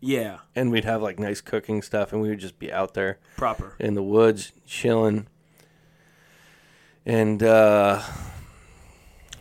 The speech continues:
Speaker 2: we'd bring K-, Clay Bennett along.
Speaker 1: Mm-hmm.
Speaker 2: And I don't know how you instigate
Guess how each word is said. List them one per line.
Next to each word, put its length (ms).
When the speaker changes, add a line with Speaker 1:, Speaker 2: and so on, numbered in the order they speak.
Speaker 2:
we'd 180
bring 260
K-, 260
Clay 240
Bennett 280
along. 500
Speaker 1:
Mm-hmm. 1120
Speaker 2:
And 480
I 80
don't 240
know 100
how 160
you 260
instigate 800